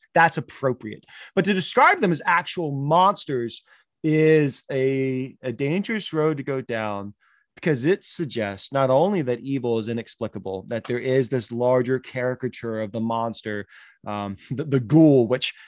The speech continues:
just happens, right? Uh, it's just something that happens to us, and this is part of, of humanity to struggle with these inhuman monsters. The reality that history demonstrates over and over and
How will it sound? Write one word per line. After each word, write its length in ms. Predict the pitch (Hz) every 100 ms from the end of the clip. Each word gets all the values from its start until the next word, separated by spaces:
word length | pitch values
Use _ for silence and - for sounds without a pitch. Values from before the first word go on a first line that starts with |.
| -
just 140 | 143
happens, 440 | - 175 147 104 95
right? 280 | 104 113 - _
Uh, 220 | 107 98 95
it's 140 | 139 147
just 120 | 139
something 240 | 156 160
that 140 | 165 156
happens 400 | 143 147 143 -
to 120 | 139
us, 200 | 151 127
and 200 | 123 123
this 160 | 127 131
is 80 |
part 300 | - 139 127
of, 140 | 127 - - -
of 120 | 135 -
humanity 520 | 143 131 135 139 143
to 140 | 131
struggle 440 | - 160 156 143 139
with 180 | 131
these 240 | 139 131 156
inhuman 540 | 151 143 165 147 131
monsters. 720 | 123 139 151 - 117 110 - _ _ _ _ _
The 120 | 131 120
reality 680 | 123 127 127 - 123 113
that 120 | 107 98
history 340 | 117 - 113
demonstrates 560 | 107 110 107 107 104 -
over 480 | 117 117 117 120 120 _ _ _ _ _ _ _ _ 110
and 160 | 107
over 480 | 110 117 107 120 123 _ _ _ _ _ _ - -
and 200 | 117